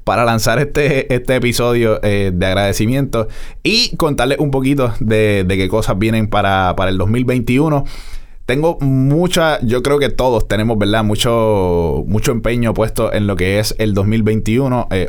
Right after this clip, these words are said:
hopefully, va a ser, eh, no quiero salarlo, <laughs> no, no me atrevo ni a decirlo,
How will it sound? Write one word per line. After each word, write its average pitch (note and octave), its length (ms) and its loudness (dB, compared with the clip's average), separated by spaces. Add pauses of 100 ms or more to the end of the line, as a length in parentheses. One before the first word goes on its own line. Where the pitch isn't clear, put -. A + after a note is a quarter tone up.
hopefully, A2 520 -2 (400)
va G2 200 0
a G#2 40 0
ser, A#2 400 2
eh, F2+ 800 2 (200)
no G2+ 120 0
quiero B2+ 220 0
salarlo, G#2+ 540 0 (260)
<laughs> - 260 -2
no, G2 280 0
no F2 160 0
me G#2 60 2
atrevo A2+ 240 0
ni G#2+ 100 2
a F#2+ 60 0
decirlo, F2+ 400 0